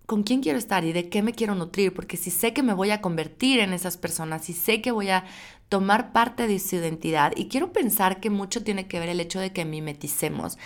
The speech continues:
Hay personas que mimetizamos mucho y justamente agarramos tonos de voz, acentos, este, expresiones, formas de hablar de otra persona y también recibí, híjole,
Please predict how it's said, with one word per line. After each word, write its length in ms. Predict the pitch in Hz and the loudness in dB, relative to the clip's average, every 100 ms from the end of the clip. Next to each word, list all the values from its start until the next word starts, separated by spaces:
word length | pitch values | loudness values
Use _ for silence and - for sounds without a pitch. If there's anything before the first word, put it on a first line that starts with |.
| - - | -18 2
Hay 140 | 196 208 | 4 4
personas 460 | 233 220 220 214 | 2 2 2 2
que 120 | - | 0
mimetizamos 840 | 185 170 156 - 160 165 175 170 170 | 0 0 -4 -4 0 2 2 -2 -2
mucho 540 | 175 180 - 156 196 - - - | -2 -2 -2 -2 -4 -10 -18 -10
y 60 | 185 | -2
justamente 520 | 208 214 220 214 208 | 0 2 4 4 4
agarramos 560 | 196 175 175 180 175 - | 4 6 4 2 0 2
tonos 320 | 202 214 190 | 2 2 2
de 100 | 170 | 2
voz, 460 | 170 180 180 180 - - - - | 4 6 4 0 -8 -16 -2 0
acentos, 1000 | 180 - - 190 196 190 180 170 170 - - - - | 2 4 4 4 2 2 2 4 0 -6 -14 -14 -4
este, 720 | 185 190 180 170 165 160 - | -2 -2 0 2 4 4 2
expresiones, 1300 | 160 - - 170 - - 208 214 214 196 175 170 - - - - _ - | 0 -2 0 2 2 4 8 8 6 4 0 0 -2 -6 -20 -20 _ -16
formas 500 | - 226 226 240 262 240 | 0 6 6 6 4 4
de 100 | 190 | 4
hablar 560 | 170 170 165 214 294 | 4 8 10 10 4
de 240 | 175 185 185 | -2 2 2
otra 340 | 185 220 214 | 2 -2 0
persona 840 | 185 151 - 180 175 196 - - 202 | -2 0 2 2 2 2 2 0 -4
y 100 | 202 | 0
también 480 | 190 190 202 214 | 0 2 2 2
recibí, 540 | 247 302 - 185 170 170 | 2 0 -2 -2 -4 -6
híjole, 380 | 170 185 170 | -6 -4 -4